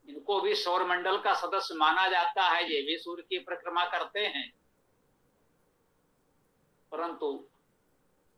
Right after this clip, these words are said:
ग्रहों के समान व्यवस्थित नहीं हैं, उनमें नहीं गिने जाते। वो अलग विषय है, हमें उधर नहीं जाना। यहाँ इतना ही कहना चाहते हैं,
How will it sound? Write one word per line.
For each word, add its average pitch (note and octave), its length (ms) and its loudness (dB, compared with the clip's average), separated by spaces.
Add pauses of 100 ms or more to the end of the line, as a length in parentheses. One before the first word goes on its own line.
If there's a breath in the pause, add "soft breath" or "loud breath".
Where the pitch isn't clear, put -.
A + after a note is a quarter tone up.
(300)
ग्रहों D3 520 -6 (360)
के D3+ 100 2
समान C#3 440 2
व्यवस्थित C3+ 500 -4
नहीं E3+ 260 -2
हैं, C3 200 -6
उनमें C3+ 260 -8
नहीं C3+ 280 -4
गिने C3+ 220 -4
जाते। B2+ 360 0 (1700)
वो B2+ 60 -8 (100)
अलग C#3+ 220 -2
विषय D#3 300 2
है, B2 280 -2 (300)
हमें C3 160 -8
उधर C3 240 -6
नहीं C#3+ 180 -2
जाना। B2+ 420 0 (1800)
यहाँ E3 180 0
इतना G#3+ 260 2
ही A3 140 2
कहना E3 280 2
चाहते D3+ 380 0
हैं, F3 380 -2